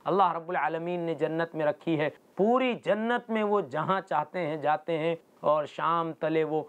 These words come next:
عرش معلی سے لٹکی ہوئی قندیلوں میں واپس آتے ہیں، بارہا مطالبہ کرتے ہیں، "اللہ رب العالمین ہمیں دوبارہ دنیا میں بھیج۔" اللہ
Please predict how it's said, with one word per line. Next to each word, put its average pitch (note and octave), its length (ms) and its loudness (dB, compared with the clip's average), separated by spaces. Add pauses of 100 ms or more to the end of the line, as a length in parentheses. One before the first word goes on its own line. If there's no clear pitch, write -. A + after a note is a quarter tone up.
(160)
عرش D#3 300 0
معلی D#3 520 -2 (120)
سے D3+ 80 -8
لٹکی C#3+ 400 -4
ہوئی C#3+ 140 -4 (100)
قندیلوں D3+ 460 -2
میں C#3 120 -4
واپس B2 440 0
آتے A#2 260 -6
ہیں، G2+ 220 -10 (300)
بارہا F#3 580 4
مطالبہ E3+ 560 -2
کرتے D#3 400 -6
ہیں، C#3 200 -6 (320)
"اللہ D#3 340 2
رب D3+ 160 -8
العالمین D#3+ 680 -2 (300)
ہمیں F3 360 0 (240)
دوبارہ G3 500 4
دنیا G#3 380 -2
میں F#3+ 140 0
بھیج۔" D#3+ 320 -2 (380)
اللہ C#3 480 0